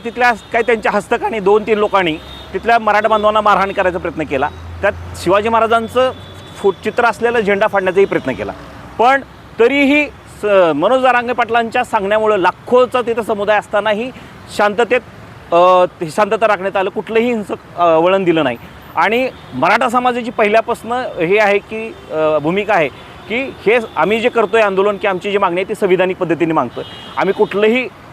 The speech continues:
हिंसक, अ, कृत्य करणार नाही आणि समाजात तेढ निर्माण होईल असं कुठलीही, अ, पहेल आमच्या बाजूने होणार नाही. जिथे कुठे इतर समाजावर अन्याय होईल तिथं सगळ्यात आधी मराठा समाज म्हणून आम्ही उभा असू आणि आम्ही हे ग्वाही देतो की आम्ही तिथं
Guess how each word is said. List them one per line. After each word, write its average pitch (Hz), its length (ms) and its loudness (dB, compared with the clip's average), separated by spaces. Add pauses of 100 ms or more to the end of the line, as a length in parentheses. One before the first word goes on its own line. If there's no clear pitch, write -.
(160)
हिंसक, - 560 -2
अ, 175 140 4
कृत्य 196 300 -2
करणार 170 340 0
नाही 156 180 -4
आणि 202 240 -2 (400)
समाजात 226 400 4 (140)
तेढ 254 140 4
निर्माण 233 300 0
होईल 226 200 -2 (140)
असं 180 140 -4
कुठलीही, 254 680 0 (320)
अ, 165 80 0 (500)
पहेल 220 240 4 (260)
आमच्या 202 240 2
बाजूने 214 280 2
होणार 196 220 2
नाही. 175 140 -2 (380)
जिथे 269 280 2
कुठे 254 300 0
इतर 247 180 -2
समाजावर 220 340 2
अन्याय 208 220 2
होईल 208 160 2
तिथं 233 160 -2
सगळ्यात 220 300 0 (200)
आधी 196 240 2 (220)
मराठा 196 280 0
समाज 214 100 0
म्हणून 208 220 0
आम्ही 196 180 2
उभा 170 140 4
असू 135 160 -4 (240)
आणि 170 180 0
आम्ही 220 300 0 (360)
हे 151 100 2
ग्वाही 170 300 0
देतो 240 240 0
की 233 180 -2
आम्ही 208 240 -2
तिथं 233 260 -2